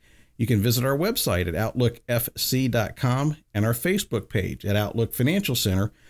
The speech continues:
for more information and educational resources. Working with a financial plan and being counseled by a financial planner like the ones at Outlook Financial Center will give you the peace of mind to meet and overcome life's financial obstacles.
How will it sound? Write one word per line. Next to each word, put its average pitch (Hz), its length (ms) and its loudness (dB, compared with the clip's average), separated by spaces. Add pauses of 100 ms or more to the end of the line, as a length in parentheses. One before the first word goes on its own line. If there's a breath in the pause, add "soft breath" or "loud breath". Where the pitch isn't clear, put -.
(120 soft breath)
for - 180 0
more 131 240 4
information 120 720 2
and 98 100 4
educational 101 680 0
resources. 110 760 -2 (480 soft breath)
Working 156 320 2
with 147 120 2
a 131 40 2
financial 151 440 2
plan 147 300 0
and 139 100 2
being 135 180 2
counseled 147 400 -2
by 101 140 0
a 104 60 2
financial 123 440 2
planner 156 300 0
like 104 220 0
the 123 60 0
ones 113 320 2
at 101 80 2
Outlook 107 320 0
Financial 127 420 0
Center 90 380 0 (300 soft breath)
will 113 80 -2
give 127 200 2
you 131 60 4
the 120 80 2
peace 135 320 0
of 123 120 0
mind 127 260 2
to 110 80 4
meet 135 340 2
and 113 140 2
overcome 113 680 0
life's 107 360 -2
financial 101 540 2
obstacles. - 760 -6